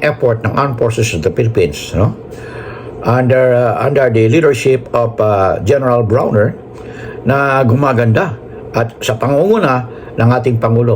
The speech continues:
Bongbong Marcos Junior. Hindi po ito nangangahulugan na pinakakalat ng mga na pro-China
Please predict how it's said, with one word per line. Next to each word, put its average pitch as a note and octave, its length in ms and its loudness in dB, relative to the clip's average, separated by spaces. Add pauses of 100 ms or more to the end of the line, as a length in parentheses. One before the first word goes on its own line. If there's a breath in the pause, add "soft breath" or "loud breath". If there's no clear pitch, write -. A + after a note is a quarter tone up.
Bongbong G2 480 0
Marcos G2 400 -2
Junior. F#2+ 320 -2 (1040 loud breath)
Hindi G#3+ 320 2
po B3+ 160 4
ito A#3 240 4
nangangahulugan G3 640 4
na D#3 80 0
pinakakalat D3 720 0
ng C3 80 2
mga B2+ 240 2 (680)
na B2 180 2
pro-China B2+ 1040 0